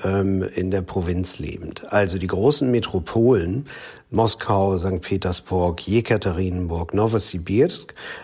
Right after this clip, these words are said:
haben klassischerweise, ähm, eher bürgerliches Publikum, auch mehr Liberale.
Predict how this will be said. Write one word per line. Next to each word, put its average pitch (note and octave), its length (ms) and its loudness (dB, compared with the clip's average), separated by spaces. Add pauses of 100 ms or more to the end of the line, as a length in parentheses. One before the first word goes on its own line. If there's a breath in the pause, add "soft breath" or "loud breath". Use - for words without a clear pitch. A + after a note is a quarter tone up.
haben C#3 920 2 (300)
klassischerweise, B2+ 1500 4
ähm, F2+ 1200 -2
eher F2+ 200 0
bürgerliches G#2 600 0
Publikum, F3 760 2 (340 loud breath)
auch G2 180 -2
mehr A#2 300 6
Liberale. A2 920 4